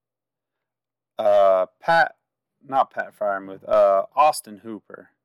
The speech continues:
Austin Hooper over two and a half receptions. This was, like, minus one ninety on DraftKings. Guys, David Njoku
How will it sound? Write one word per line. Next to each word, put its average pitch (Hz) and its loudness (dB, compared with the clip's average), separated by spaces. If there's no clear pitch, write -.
Austin 139 0
Hooper 107 -6
over 113 0
two 113 -16
and 101 -12
a 98 -16
half 95 -4
receptions. 98 -6
This 127 -12
was, 101 -14
like, 95 -6
minus 95 -14
one 92 -16
ninety 92 -14
on 90 -16
DraftKings. 90 -10
Guys, 95 -4
David 131 0
Njoku 110 -4